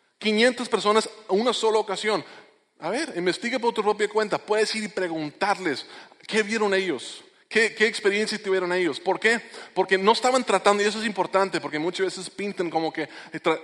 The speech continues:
tra-, hicieron esto en secreto, como, como nomás en un grupo cerrado de personas y fue creciendo la leyenda de Jesús. No es cierto. Cientos de personas lo vieron resucitado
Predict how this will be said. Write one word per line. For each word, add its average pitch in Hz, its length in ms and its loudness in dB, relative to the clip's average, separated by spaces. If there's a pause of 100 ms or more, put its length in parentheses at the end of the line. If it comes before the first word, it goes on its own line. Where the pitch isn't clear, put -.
tra-, 202 160 -4
hicieron 185 300 2
esto 196 180 0
en 185 80 0
secreto, 190 580 0
como, 156 180 -10
como 147 120 -6
nomás 156 300 -2
en 190 80 2
un 185 80 2
grupo 185 260 2
cerrado 170 360 0
de 190 80 2
personas 190 540 -2
y 175 120 -6
fue 175 180 -2
creciendo 175 540 -4
la 165 100 0
leyenda 160 380 -2
de 160 80 -4
Jesús. 165 400 -6 (240)
No 180 200 0
es 190 100 -4
cierto. 196 440 -4 (260)
Cientos 247 540 0
de 220 80 4
personas 185 560 -2
lo 151 140 2
vieron 190 200 2
resucitado 165 680 -2